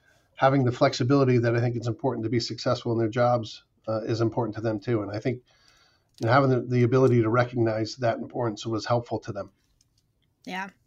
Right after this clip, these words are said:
Speaker 2: definitely. Going back to the people who matter, the faithful, when the stadium opens back up, a huge part of that is gonna be the part-time or game day staff.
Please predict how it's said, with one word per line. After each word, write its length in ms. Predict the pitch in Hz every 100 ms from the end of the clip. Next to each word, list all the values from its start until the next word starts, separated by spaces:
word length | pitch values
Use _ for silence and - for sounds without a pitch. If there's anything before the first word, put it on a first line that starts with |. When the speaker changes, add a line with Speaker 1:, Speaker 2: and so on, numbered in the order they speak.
| _ -
Speaker 2:
definitely. 560 | 233 196 190 180 175 - _ _ _ _ _ _ _ -
Going 460 | 233 226 240 247 - - - -
back 420 | 214 220 269 -
to 500 | - 254 247 214 208 -
the 180 | 220
people 340 | 208 262 262 233
who 100 | 262
matter, 540 | 220 180 175 185 214
the 120 | 226
faithful, 840 | 208 220 175 175 - 185 180 196 - _ - _ _ _
when 560 | - 233 233 233 226 208 _ _ _ -
the 100 | 226
stadium 380 | - 294 302
opens 340 | 240 247 262 226
back 240 | 220 208
up, 220 | 208 185 208
a 60 |
huge 300 | 202 277 285
part 220 | - 208
of 100 | 214
that 180 | 208 185
is 140 | 180 -
gonna 220 | 190 185
be 420 | 196 185 175 - 214 -
the 600 | 202 190 190 190 196 - _ _ _ -
part-time 560 | - 220 220 202 190 190
or 80 |
game 340 | 190 190 190 214
day 200 | 196 190
staff. 640 | - - 180 180 202 -